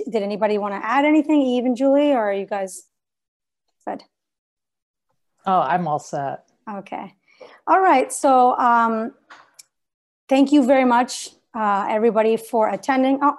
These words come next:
Speaker 1: hold on, I see a Q and A here. Oh, it's just, it's just a thank you. <laughs> Thank you, Alyssa. Um, uh, thank you everybody for attending. Thank you so much to Nick, Julie, and Eve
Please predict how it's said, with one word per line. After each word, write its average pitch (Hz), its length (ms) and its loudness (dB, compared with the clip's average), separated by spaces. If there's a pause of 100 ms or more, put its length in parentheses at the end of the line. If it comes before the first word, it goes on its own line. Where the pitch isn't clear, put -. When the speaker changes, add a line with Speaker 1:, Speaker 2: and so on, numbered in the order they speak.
Speaker 1:
hold 247 180 0
on, 208 120 -4
I 196 100 -6
see 240 260 -6
a 233 60 -2
Q 233 220 -8
and 202 100 -8
A 190 160 -8
here. 185 420 -14 (240)
Oh, 220 340 -10
it's 202 140 -12
just, - 280 -16 (100)
it's 202 180 -16
just 214 200 -16
a 208 40 -12
thank 185 280 -14
you. 202 200 -14 (560)
<laughs> - 920 -8
Thank 208 380 -8
you, 208 120 0
Alyssa. 196 560 -4 (600)
Um, 208 600 0 (840)
uh, 226 320 4
thank 302 200 2
you 311 120 4
everybody 269 640 4
for 247 140 2
attending. 247 480 0
Thank 240 280 -4
you 247 80 -4
so 247 220 -2
much 226 380 -4
to 233 140 -4
Nick, 254 500 -4
Julie, 240 360 0
and 214 160 -6
Eve 220 460 -6